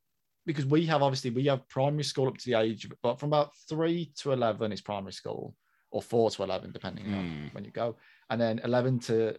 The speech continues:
Speaker 1: it's, well, it was sixteen is secondary school, but now it's mandatory to stay in college till you're eighteen. So you might go to a different organization. But I think in America, obviously, they have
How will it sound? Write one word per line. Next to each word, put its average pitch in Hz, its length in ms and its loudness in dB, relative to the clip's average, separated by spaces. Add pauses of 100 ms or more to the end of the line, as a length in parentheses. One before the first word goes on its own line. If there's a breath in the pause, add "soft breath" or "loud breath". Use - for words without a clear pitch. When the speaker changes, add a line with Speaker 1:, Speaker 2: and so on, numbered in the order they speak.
(420)
Speaker 1:
it's, - 140 -12
well, 123 160 4
it 104 80 2
was 135 260 6
sixteen 110 680 -2
is 90 140 -6
secondary 98 320 -4
school, 95 220 -4
but - 120 -10
now 104 160 2
it's - 160 -6
mandatory 104 560 -2
to - 80 -16
stay 92 420 -4 (480)
in 101 180 -4
college 104 480 0
till 95 100 -6
you're 87 160 -2
eighteen. 87 400 -6
So - 100 -10
you 98 40 -4
might 92 140 -4
go 92 100 -6
to - 80 -14
a - 20 -20
different 92 320 -10 (240)
organization. 98 440 -6 (380 soft breath)
But - 60 4
I 143 80 8
think 185 160 2
in 185 60 6
America, 165 360 4
obviously, 147 240 0
they 147 120 -2
have 131 260 0